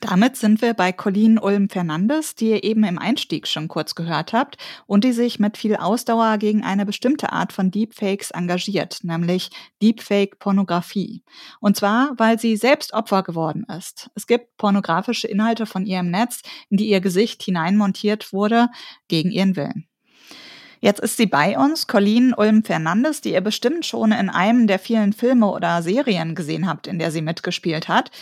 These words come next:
Ein Fall für zwei, Soko Köln, Jerks, Das Traumschiff.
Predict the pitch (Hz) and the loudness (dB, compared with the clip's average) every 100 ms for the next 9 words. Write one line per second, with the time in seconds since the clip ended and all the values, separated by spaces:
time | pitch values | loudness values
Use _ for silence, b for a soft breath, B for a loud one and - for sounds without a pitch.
0 | B B - 190 226 226 220 202 208 208 | B B 0 2 4 2 2 0 2 4
1 | 208 208 202 208 214 233 226 214 196 196 | 4 2 2 2 4 0 0 2 4 2
2 | 196 196 190 B B - 208 196 196 - | 0 -2 -4 B B 0 4 4 2 -2
3 | - 190 - 185 190 202 180 175 - | -6 -6 -4 -2 0 0 -2 -4 -10